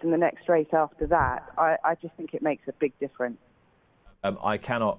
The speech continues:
Speaker 2: have you on the show without asking about Paisley Park, his well-being, and what you're planning to do through the rest of the season.
Speaker 1: Uh,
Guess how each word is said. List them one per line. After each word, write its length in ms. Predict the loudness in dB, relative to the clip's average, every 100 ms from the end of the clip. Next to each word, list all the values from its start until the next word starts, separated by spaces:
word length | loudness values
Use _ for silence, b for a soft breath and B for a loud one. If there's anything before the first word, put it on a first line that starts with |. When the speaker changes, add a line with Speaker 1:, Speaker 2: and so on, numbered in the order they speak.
| -6
Speaker 2:
have 280 | -4 -4 -2
you 240 | -4 -2
on 180 | -2 -4
the 60 |
show 240 | -4 -2 0
without 280 | 0 0 0
asking 260 | 0 -2 -2
about 260 | -2 -2
Paisley 320 | -2 -4 -4
Park, 320 | 0 2 2 0
his 140 | -4
well-being, 580 | 0 0 0 0 0 -4
and 280 | -4 -2 -2
what 180 | -2
you're 220 | 0 -2 -4 -14 -14
planning 440 | -4 -2 -2 -6
to 120 | -8
do 240 | -2 -2 -2
through 220 | -4 -2
the 80 | -2
rest 160 | -2
of 60 | -6
the 100 | -6
season. 320 | -4 -4 -8 -14 _ _ _ _ b b b 2
Speaker 1:
Uh, 200 | 4